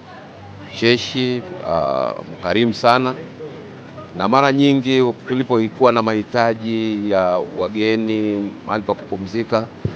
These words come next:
huyo mzee alitusaidia bila, bila tatizo lolote. Kwa hiyo, kwa Chama cha Mapinduzi ni pigo, eh, lakini pia hata kwa jamii ana mchango mkubwa sana,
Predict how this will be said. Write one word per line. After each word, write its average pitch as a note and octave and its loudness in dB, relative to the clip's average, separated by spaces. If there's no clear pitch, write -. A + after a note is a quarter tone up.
huyo D3 4
mzee B2+ 6
alitusaidia A2 4
bila, G2+ 2
bila G#2 2
tatizo F#2+ -4
lolote. E2 -4
Kwa G#2+ 4
hiyo, B2 6
kwa A2 2
Chama B2+ 2
cha B2+ 0
Mapinduzi B2 2
ni G#2+ 0
pigo, C3+ -2
eh, G2 6
lakini G#2 2
pia C#3+ 6
hata C3+ 4
kwa B2 6
jamii A#2+ 4
ana F2 -4
mchango A#2+ 0
mkubwa A2+ 0
sana, A#2+ 2